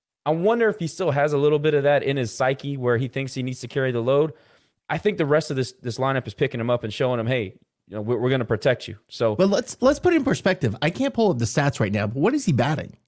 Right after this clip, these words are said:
Speaker 2: Like, three hundred?
Speaker 1: I don't know. I think he has, like, nine or ten R B I, but no, it's, it's, I, I don't know. I'm gonna try to pull it up as much
Speaker 2: But,
Speaker 1: as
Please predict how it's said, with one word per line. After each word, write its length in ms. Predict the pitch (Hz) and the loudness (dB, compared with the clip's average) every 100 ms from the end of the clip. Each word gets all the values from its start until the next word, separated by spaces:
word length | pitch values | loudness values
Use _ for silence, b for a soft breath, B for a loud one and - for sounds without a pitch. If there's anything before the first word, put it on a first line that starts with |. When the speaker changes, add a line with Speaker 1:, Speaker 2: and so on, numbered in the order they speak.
| _ | _
Speaker 2:
Like, 180 | 139 120 | -2 0
three 180 | 151 175 | 2 4
hundred? 380 | 156 180 392 - _ _ _ _ _ _ _ _ | 4 4 0 -4 _ _ _ _ _ _ _ _
Speaker 1:
I 140 | - 160 | -2 2
don't 80 | 208 | 4
know. 100 | - | 2
I 60 | 139 | 2
think 160 | - | 0
he 80 | 151 | 2
has, 200 | 147 180 | 4 4
like, 140 | 139 123 | 2 2
nine 160 | 139 | 0
or 60 | 139 | 0
ten 180 | - 139 | 0 0
R 100 | 131 | 2
B 140 | 120 | 2
I, 140 | 135 | 2
but 120 | 123 113 | 2 0
no, 200 | 127 120 | 2 2
it's, 220 | 113 - | 0 -2
it's, 360 | - 117 - - _ _ _ _ - - | -6 -6 -8 -16 _ _ _ _ -16 -4
I, 180 | 107 135 | 0 2
I 20 | |
don't 120 | 135 | 2
know. 160 | 120 92 | 0 -2
I'm 80 | 127 | -2
gonna 160 | 156 139 | 0 0
try 160 | 156 | 4
to 80 | 127 | 2
pull 180 | 110 131 | 2 2
it 60 | 120 | 2
up 100 | 113 | 0
as 120 | 104 | -2
much 100 | 139 | 2
Speaker 2:
But, 140 | 208 | 2
Speaker 1:
as 160 | 202 | 0